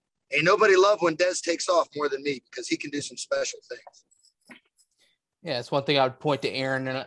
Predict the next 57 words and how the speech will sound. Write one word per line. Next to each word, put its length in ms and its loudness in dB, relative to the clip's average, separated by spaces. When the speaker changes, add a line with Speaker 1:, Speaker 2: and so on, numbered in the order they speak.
Speaker 2:
th-, 240 -2
during 280 4
the, 220 2
uh, 60 2
scrimmage, 360 -4
'cause 140 2
actually, 340 6
uh, 140 8
if 80 -6
you 60 2
didn't 180 6
know, 140 6
Brady, 320 -2
I, 340 2
I 60 -2
was 140 -2
able 140 -2
to 60 -2
make 180 -2
it 80 -2
out 200 4
there 140 -2
for 100 -16
the 80 -16
scrimmage 340 -6
on 140 -6
Saturday. 420 0
Uh, 280 -2
my, 180 -2
my, 260 -2
my 100 2
presence 460 2
was 180 0
felt. 400 0
I, 140 -4
I 80 6
didn't 120 2
get 80 2
a 60 6
chance 300 0
to 60 -8
get 100 4
a 20 6
one-on-one 480 2
with 160 -10
you, 160 0
but 240 -2
that's 180 2
why 100 8
we're 140 4
here 240 2
on 140 2
the 60 -10
pod. 340 4
So 360 -8
that's, 320 0
uh, 200 -6